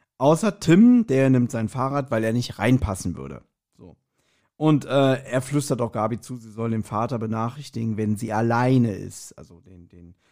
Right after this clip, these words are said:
Kommissar. Und wir bleiben bei Tim, denn eigentlich schön, dass es wieder so, so einen kleinen Fokus auf Tim gibt. Der wird nämlich verfolgt von dem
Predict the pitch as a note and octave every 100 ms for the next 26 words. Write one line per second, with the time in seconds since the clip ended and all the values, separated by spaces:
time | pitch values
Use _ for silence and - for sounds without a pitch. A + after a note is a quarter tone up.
0 | _ - A#2+ A2 A2 E2 - _ _ _
1 | _ _ D3+ F3+ E3+ D#3 G3 G3+ A#2+ A2
2 | - C3+ E3 A3+ A#3+ - C3 C3+ C#3 C#3
3 | C3 C3 - D#3+ - - F3 A3+ D4+ E4
4 | F#3 - E3+ D#3+ C#3+ C#3 C#3 C3 C#3+ C3+
5 | D3+ E3 D3+ B2 E3 F3 F#3 - C#3 C#3+
6 | D3 C3+ - - - C#3+ C#3 - C3+ C3+
7 | C3